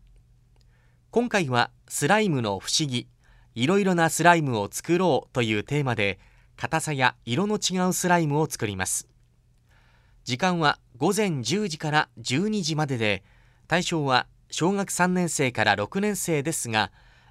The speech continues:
小学一、二年生でも保護者同伴であればオーケーです。参加は無料です。明日七月三日火曜日から受付を開始します。先着三十名ですので、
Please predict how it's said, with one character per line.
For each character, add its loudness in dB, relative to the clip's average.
小 2
学 0
一、 -4
二 0
年 2
生 0
で 0
も 2
保 0
護 0
者 0
同 -2
伴 -4
で 2
あ 0
れ -2
ば 0
オ -4
ー -14
ケ -2
ー -2
で -4
す。 -6
参 2
加 -2
は 2
無 -2
料 2
で 0
す。 -4
明 4
日 -2
七 0
月 -2
三 0
日 -2
火 -2
曜 2
日 -2
か -4
ら 4
受 0
付 -2
を -2
開 0
始 -2
し -2
ま -2
す。 -4
先 -2
着 -4
三 4
十 0
名 2
で 0
す -2
の -2
で、 -2